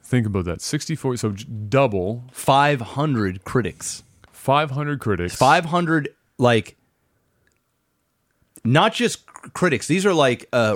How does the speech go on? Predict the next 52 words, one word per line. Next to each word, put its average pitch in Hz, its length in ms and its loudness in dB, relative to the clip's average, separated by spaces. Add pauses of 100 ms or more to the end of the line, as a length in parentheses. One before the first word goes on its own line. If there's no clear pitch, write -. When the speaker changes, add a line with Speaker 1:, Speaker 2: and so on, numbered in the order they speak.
Speaker 2:
Rotten 143 340 2
Tomatoes 123 540 -4
approved 113 500 0
critics. 107 180 4
Speaker 1:
Yes, 117 160 4
Speaker 2:
So, 123 180 6
Speaker 1:
exa-, 120 40 4
Speaker 2:
like, 117 120 4
Speaker 1:
yeah, 117 80 6
Speaker 2:
this - 160 4
is - 160 4
Speaker 1:
yeah. 175 60 4
Speaker 2:
even 147 200 4
more, 135 300 4
like, 123 180 2
these 165 220 2
are 160 100 6
Speaker 1:
It's 117 140 2
more 127 360 4
than 104 180 -2
that, 92 240 -2
yeah. 92 180 0
Speaker 2:
Yeah, 139 120 4
yeah. 113 240 2
So - 120 -2
there's, 139 120 0
like, 127 140 0
five 151 480 4
hundred 131 400 2
of 90 80 -6
those. 95 560 0
Speaker 1:
Yes. 104 560 0
Speaker 2:
Opposed 127 460 0
to, 107 500 0
and 117 140 2
that 135 180 2
got 123 140 4
a 104 60 0
ninety-four 107 680 0
percent. 87 440 -4
Speaker 1:
Yeah. 92 200 -2 (240)
Speaker 2:
Opposed 131 320 4
to 117 60 -8
the 104 100 -4
sixteen 165 840 2
that 101 120 2
had 120 140 2
the 104 80 -2
balls 110 640 2 (340)
to - 80 -4
say 127 320 2
anything 123 600 0